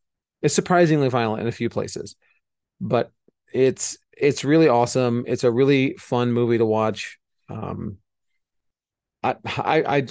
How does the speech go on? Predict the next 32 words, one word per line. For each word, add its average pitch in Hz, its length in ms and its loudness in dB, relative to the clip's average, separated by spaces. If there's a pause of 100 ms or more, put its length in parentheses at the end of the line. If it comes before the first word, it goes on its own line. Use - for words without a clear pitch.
(100)
I 131 140 0
don't 156 120 2
know 160 80 4
what 147 120 6
else 135 120 2
to 127 60 -6
say. 127 240 4
It's 117 160 -2
a 120 60 -2
short 135 300 2
with, 123 200 -2
like, 113 160 0
no 117 140 0
dialogue 113 420 0
and 110 80 -2
no 110 100 0
story, 101 320 -2
but 107 260 -4
it's 123 280 -4
honestly, 123 680 0
I 117 120 -2
highly 127 380 2
recommend 110 400 0
it, 110 200 -2
and 110 100 -6
it's 113 140 -6
perfect 143 340 0
for 127 100 0
this 123 120 2
time 113 160 -4
of 104 60 -4
year. - 220 -10